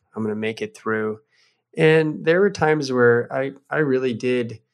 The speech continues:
you know, just break down and cry. And it's part of the grieving process. You do that. And still, it's fourteen years later. I still talk about him like, you know, he's there. But I think to take a look at life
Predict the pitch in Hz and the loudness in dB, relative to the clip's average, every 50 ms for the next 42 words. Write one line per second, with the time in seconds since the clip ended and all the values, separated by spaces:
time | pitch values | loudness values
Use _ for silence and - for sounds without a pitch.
0 | _ _ _ _ - 135 123 127 127 143 135 - - - 123 117 120 120 - 120 | _ _ _ _ -12 -6 -4 -4 -4 -4 -6 -6 -2 2 2 2 2 2 0 0
1 | 117 117 117 117 113 - - - 113 110 117 139 143 123 110 - - - 117 117 | 0 0 0 -2 -6 -6 -2 0 2 2 2 0 -2 -6 -8 -6 -4 -2 -2 -2
2 | 110 110 101 - 104 104 110 117 127 120 117 113 - 110 107 110 110 - - 131 | -2 -4 -8 -12 -10 -10 -8 -6 -6 -6 -6 -4 -2 0 0 0 0 -2 -4 -6
3 | 143 - - - - - - 117 104 - - 101 104 110 - 123 131 139 147 151 | -6 -8 -10 -14 -14 -14 -16 -16 -16 -12 -8 -8 -4 0 2 2 2 2 0 -2
4 | - - - _ - - - 110 95 - - - - - - - - 139 135 139 | -6 -12 -20 _ -10 -8 -6 -6 -8 -8 -8 -4 -2 -2 -2 0 2 2 2 2
5 | 135 135 - - _ - - - - - - - - - - 147 139 135 - 135 | 0 -2 -6 -12 _ -18 -16 -14 -12 -10 -6 -4 -4 0 2 2 2 2 0 -4
6 | 135 131 131 123 127 120 143 156 143 - - 113 104 - - 123 - - 117 117 | -4 -4 -2 0 2 2 2 0 -2 -6 -6 -4 -4 -2 -2 -2 -2 0 0 0
7 | - 120 117 117 117 120 120 120 117 117 113 110 - - - _ - 135 117 120 | 0 0 0 0 2 2 2 2 2 0 0 -2 -6 -14 -20 _ -10 -8 -6 -4
8 | 113 110 110 110 - - - 104 120 127 123 117 113 - 117 120 127 151 147 113 | -4 -4 -4 -6 -8 -10 -16 -12 -6 -4 -4 -2 -2 -2 -2 0 0 0 0 -2
9 | 101 110 - _ _ _ _ _ _ _ _ _ _ _ - 160 135 131 139 147 | -4 -8 -16 _ _ _ _ _ _ _ _ _ _ _ -4 0 2 4 4 4
10 | 151 - - 190 208 196 202 - _ _ _ _ _ _ _ _ _ _ _ _ | 2 2 0 2 2 2 0 -6 _ _ _ _ _ _ _ _ _ _ _ _
11 | _ _ - - - 139 - - - 175 175 180 170 143 135 143 139 - 131 120 | _ _ -2 0 0 2 2 2 0 0 2 2 2 2 4 2 2 2 0 -2
12 | - 123 110 110 113 120 120 117 - - - - | -2 -2 0 2 2 2 2 0 -4 -10 -16 -18